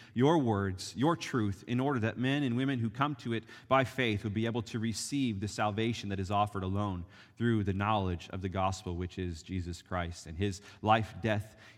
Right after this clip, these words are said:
and resurrection, which he lived, uh, in order that we would be able to have reconciliation to you, God. And so as we come to this passage here today, God, open our minds and our hearts to the words that are before us in order that we will be able to,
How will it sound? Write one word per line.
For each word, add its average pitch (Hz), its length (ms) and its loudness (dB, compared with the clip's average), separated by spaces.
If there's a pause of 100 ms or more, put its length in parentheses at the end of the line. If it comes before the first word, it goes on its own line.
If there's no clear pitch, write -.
and 92 100 -2
resurrection, 92 640 -2
which 87 160 -8
he 92 100 -6
lived, 92 320 -4 (220)
uh, 85 240 -6
in 95 140 -4
order 95 260 -4
that 87 180 -4
we 101 120 -2
would 95 160 -2
be 90 140 -2
able 101 200 -2
to 85 320 -8 (880)
have 113 140 2
reconciliation 95 840 -4
to 90 120 -10
you, 87 180 -6
God. 82 280 -10
And 85 100 -8
so 107 140 -6
as 107 100 -2
we 107 120 -2
come 131 240 -2
to - 100 -6
this 107 160 -4
passage 123 400 0
here 107 140 -4
today, 104 340 -2
God, 107 240 0 (320)
open 143 220 2
our 127 100 6
minds 127 460 4
and 110 80 0
our 113 80 0
hearts 120 380 2
to - 100 -6
the 107 100 0
words 113 360 0
that 107 100 -2
are 107 80 0
before 101 420 -2
us 92 160 -6
in 98 80 -4
order 104 200 -2
that 95 140 -4
we 104 140 -2
will 101 80 -2
be 95 100 -2
able 98 200 -2
to, 92 240 -8